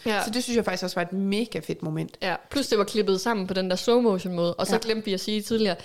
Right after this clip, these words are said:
Speaker 1: de filmer også over på Vivi, der sådan står, og så hendes slow motion, hvor hun, fra hun står til hun sådan,
Speaker 2: Ja.
Speaker 1: <gasps> og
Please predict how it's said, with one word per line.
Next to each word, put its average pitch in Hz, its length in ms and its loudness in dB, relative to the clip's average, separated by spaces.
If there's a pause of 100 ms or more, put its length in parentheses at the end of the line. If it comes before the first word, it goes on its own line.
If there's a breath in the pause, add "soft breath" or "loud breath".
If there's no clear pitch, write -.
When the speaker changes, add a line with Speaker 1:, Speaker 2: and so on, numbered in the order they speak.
(140 loud breath)
Speaker 1:
de 202 80 -2
filmer 208 240 0
også - 260 0
over 214 180 4
på 185 320 0 (220 loud breath)
Vivi, 220 300 2
der 196 140 0
sådan 185 280 0 (200 loud breath)
står, 214 280 4
og 202 80 2
så - 100 2
hendes 240 220 4
slow 233 200 2
motion, 202 300 2
hvor 170 80 2
hun, 185 140 -4 (120)
fra 202 160 0
hun 185 140 -4
står 254 280 2
til 196 140 -4
hun 190 100 -2
sådan, 185 220 4 (920 loud breath)
Speaker 2:
Ja. 196 140 0
Speaker 1:
<gasps> - 0 -
og 247 60 2